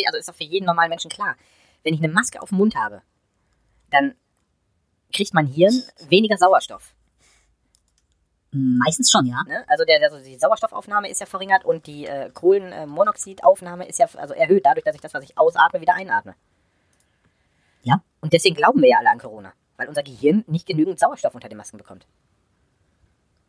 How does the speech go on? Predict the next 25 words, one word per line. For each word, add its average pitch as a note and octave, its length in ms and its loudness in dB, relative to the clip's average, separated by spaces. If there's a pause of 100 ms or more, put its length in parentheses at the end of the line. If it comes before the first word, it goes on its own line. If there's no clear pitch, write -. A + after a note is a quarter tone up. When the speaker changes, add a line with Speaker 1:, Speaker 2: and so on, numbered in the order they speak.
(160)
Speaker 2:
Ja, D#3 140 2
ja, A3+ 120 6
ist A#3+ 60 -8
so. G#3+ 80 -2
Speaker 1:
Ich D#3+ 80 0
hab G3 60 2
bei G#3 100 4
mir, G3+ 140 -2
ich - 80 -12
hab - 80 -8
bei F#3 100 -2
mir, G#3 140 -10
also D#3+ 100 -14
ich D#3+ 100 -12
hab, - 160 -16
äh, C#3 340 -2
äh, C#3+ 40 -4 (720)
einen D3+ 180 -4
Wisch - 280 2
zugesteckt D#3+ 400 -6
bekommen, D#3+ 260 -2 (440)
einen C3 100 -16
Zettel. F3+ 220 -4
Speaker 2:
Ja. F3 120 2 (720)
Speaker 1:
Äh, C#3 240 2